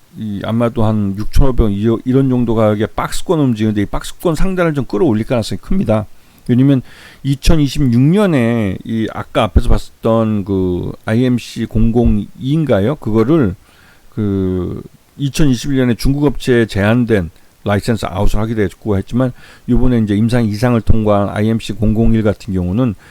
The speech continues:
글로벌 제약사를 대상으로 해서 글로벌리 이거를 라이센스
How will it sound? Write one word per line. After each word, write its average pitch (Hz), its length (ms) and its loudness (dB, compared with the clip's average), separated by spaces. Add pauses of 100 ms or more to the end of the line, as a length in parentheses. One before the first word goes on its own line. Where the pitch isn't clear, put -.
(120)
글로벌 139 460 4
제약사를 110 440 0
대상으로 95 420 -2
해서 110 300 -2 (400)
글로벌리 123 560 2 (100)
이거를 98 480 -2
라이센스 101 380 -4